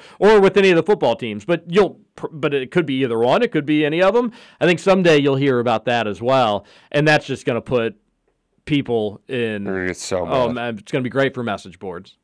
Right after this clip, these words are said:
Speaker 2: Oh.
Speaker 1: People are gonna lose their
Speaker 2: Which,
Speaker 1: ever-loving mind.
Speaker 2: that, um, brings up something
Speaker 1: And that would be
Speaker 2: briefly.
Speaker 1: frustrating for a coach.
Speaker 2: 'Cause, um, I think that nil might have played a role in Brandon Hillman at Notre Dame. Uh,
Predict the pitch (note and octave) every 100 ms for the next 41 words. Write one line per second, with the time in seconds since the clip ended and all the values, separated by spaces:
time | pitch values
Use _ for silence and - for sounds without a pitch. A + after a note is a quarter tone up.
0 | _ - F#2+ - - _ _ _ C#3 B2+
1 | B2 A#2 A2+ B2 B2 G#2 A2+ A2 A2 C3+
2 | A#2+ B2+ B2 A#2 A2+ G#2+ G2 F2+ G#2+ A#2+
3 | B2+ D3 D3+ B2 G#2 F2+ - - G#2+ A2+
4 | A2 G#2 A2+ - G#2 G2+ B3+ - G#3 G3
5 | F#3 F3+ F#3 D3+ A#2+ G#2 - A2 - B2+
6 | A2+ G2+ A2 G2+ F#2+ F2+ E2 _ _ _
7 | _ A#2 G#2 - D#3 D#3 - A2+ G#2 G2
8 | G#2+ G#2 F2+ F#2 G#2 - A2+ G#2 G2 G2+
9 | G2+ F#2+ F#2+ F#2 F#2 E2 - F#2 G2 A2
10 | A2+ - F2+ - G2 G2+ F#2+ F2 F2+ G2+
11 | A2 G#2+ _ _ _ _ _ - F2+ F2